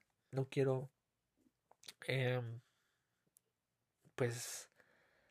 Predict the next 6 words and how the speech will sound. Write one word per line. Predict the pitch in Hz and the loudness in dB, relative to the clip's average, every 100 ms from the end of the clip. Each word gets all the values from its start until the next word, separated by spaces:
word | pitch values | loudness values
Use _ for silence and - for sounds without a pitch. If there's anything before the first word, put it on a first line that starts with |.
| _ _ _ - | _ _ _ 0
tocar | 131 139 131 | 6 6 6
sensibilidades, | 147 131 - 143 135 135 143 131 127 - - _ _ _ _ _ _ _ _ _ _ _ _ _ _ _ _ _ _ _ _ _ _ _ _ _ _ _ _ | 2 2 4 4 4 6 6 4 2 -6 -16 _ _ _ _ _ _ _ _ _ _ _ _ _ _ _ _ _ _ _ _ _ _ _ _ _ _ _ _
de | 143 139 135 131 | 2 6 8 6
decir | 139 135 - 147 135 | 6 4 6 4 4
que | 139 | 0
quizás | - 123 - 131 - | -2 2 8 8 8